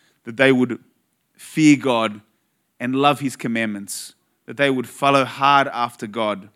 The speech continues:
seeing them receive Christ as their Savior, and then proceed to lead lives that are devoted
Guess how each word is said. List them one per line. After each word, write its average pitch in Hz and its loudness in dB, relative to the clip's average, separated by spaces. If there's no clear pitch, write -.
seeing 170 -2
them 151 -4
receive 151 -4
Christ 143 0
as 127 0
their 123 -4
Savior, 110 -8
and 139 0
then 151 4
proceed 160 2
to - -4
lead 151 2
lives 120 0
that 123 0
are 113 0
devoted 110 -6